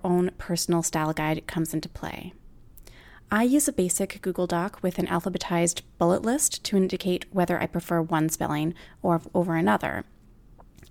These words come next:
And, you know, when in doubt, when it comes to personal style guides and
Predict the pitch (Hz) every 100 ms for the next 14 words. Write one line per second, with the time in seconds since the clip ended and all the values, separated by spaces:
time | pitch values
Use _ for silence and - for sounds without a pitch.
0 | - 254 262 254 - 233 190 - 208 226
1 | 202 160 170 214 185 - - 180 - 185
2 | 175 - 185 - 180 175 - 156 165 160
3 | 156 156 - -